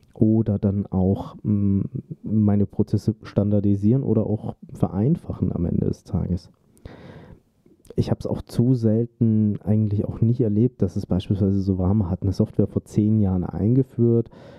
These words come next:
und hatte vielleicht in der Zwischenzeit schon zwei, dreimal. Und da hat sich, wenn wir es jetzt mal auf das Exempel Vertrieb beispielsweise nehmen, irgendein alteingesessener Vertriebsleiter mal für einen C-R-M-Anbieter entschieden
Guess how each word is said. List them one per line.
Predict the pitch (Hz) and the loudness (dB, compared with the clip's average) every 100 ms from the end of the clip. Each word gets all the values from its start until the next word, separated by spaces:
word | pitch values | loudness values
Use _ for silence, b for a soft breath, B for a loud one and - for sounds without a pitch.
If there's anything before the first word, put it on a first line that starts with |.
| B B _ - | B B _ -2
und | 101 101 101 104 - 95 85 - | 0 2 2 0 -4 -14 -18 -6
hatte | 98 104 | -2 -2
vielleicht | - 101 - | -2 -2 0
in | 107 | 0
der | 98 | -2
Zwischenzeit | - 127 127 113 107 | 0 -2 0 -2 -2
schon | - 101 | 0 -2
zwei, | - 98 | 0 0
dreimal. | 107 104 98 95 98 - _ _ _ _ _ _ _ _ _ _ - B B B B B - | 0 -2 0 0 -2 -4 _ _ _ _ _ _ _ _ _ _ -20 B B B B B -8
Und | - 107 110 107 107 - _ 92 104 _ | -2 2 2 0 -4 -10 _ -20 -20 _
da | 101 98 | -4 -4
hat | - | -2
sich, | 107 - 107 | -2 -2 -4
wenn | 90 92 98 101 | -4 -2 0 2
wir | 104 | 2
es | 104 | 0
jetzt | 98 | 0
mal | 101 92 | -2 0
auf | 85 - | -2 -2
das | 98 | -2
Exempel | 85 - 92 95 | -2 0 -2 -2
Vertrieb | 92 - - 120 - | -4 -6 -2 -4 0
beispielsweise | 107 - 110 107 107 | -2 0 0 0 2
nehmen, | 107 107 | 2 2
irgendein | 98 98 113 87 | 2 2 2 0
alteingesessener | - 98 - 95 101 95 95 101 92 | 0 -2 0 0 2 2 2 2 2
Vertriebsleiter | - - 135 - 87 90 95 | -2 0 -2 0 0 0 2
mal | 95 | 0
für | - 95 | 0 -2
einen | 92 | 0
C-R-M-Anbieter | - 87 - 98 120 127 - 165 - - - 101 123 117 120 117 - - | 0 0 0 0 2 0 -6 -10 -10 -14 -2 0 0 0 0 0 -2 -4
entschieden | 98 95 - 101 110 165 | -4 -4 0 0 2 -2